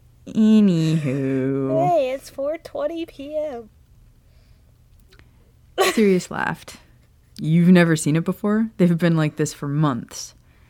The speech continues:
Speaker 1: Remus and Maya promptly rolled their eyes and ignored the continued jokes and stares as they turned back to their food.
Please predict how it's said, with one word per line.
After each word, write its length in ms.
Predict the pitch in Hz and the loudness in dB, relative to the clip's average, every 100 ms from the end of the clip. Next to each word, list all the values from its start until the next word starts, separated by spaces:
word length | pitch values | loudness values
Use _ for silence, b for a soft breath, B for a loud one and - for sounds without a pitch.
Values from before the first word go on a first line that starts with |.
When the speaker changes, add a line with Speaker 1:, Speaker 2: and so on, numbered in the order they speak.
| _ _ _ _ | _ _ _ _
Speaker 1:
Remus 340 | 185 208 226 220 | 4 4 4 2
and 100 | 170 | 0
Maya 280 | 131 135 135 | 0 -2 -4
promptly 380 | 147 160 175 | -4 -4 -6
rolled 300 | 160 151 151 | -6 -4 -4
their 160 | 180 - | -4 -4
eyes 260 | 139 139 139 | -4 -4 -4
and 80 | |
ignored 380 | 156 156 147 156 | -4 -4 -4 -4
the 80 | 185 | -4
continued 520 | - 190 185 175 165 | -2 -2 0 0 0
jokes 300 | 147 139 - | -4 -6 -6
and 120 | 175 | -8
stares 380 | - 143 139 147 | -6 -6 -6 -8
as 80 | 160 | -8
they 100 | 160 | -8
turned 280 | 151 160 156 | -4 -6 -4
back 200 | 135 - | -6 -8
to 80 | - | -8
their 120 | 170 | -8
food. 340 | - 233 - | -6 -8 -8